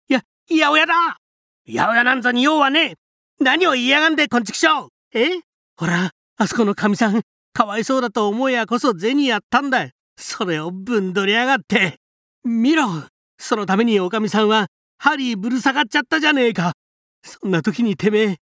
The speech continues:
よくそんなところで飯なんぞ食って、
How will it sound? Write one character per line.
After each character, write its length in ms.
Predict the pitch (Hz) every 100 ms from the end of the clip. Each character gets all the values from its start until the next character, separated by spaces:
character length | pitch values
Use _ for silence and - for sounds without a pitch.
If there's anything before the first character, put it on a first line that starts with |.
| _ _
よ 220 | 254 247 302
く 80 |
そ 220 | - 294 240
ん 100 | 226
な 100 | 233
と 100 | 233
こ 80 | 254
ろ 80 |
で 140 | 247 262
飯 260 | 233 202
な 120 | 277 277
ん 60 |
ぞ 80 | 233
食 140 | 196
っ 20 | 247
て、 300 | - 247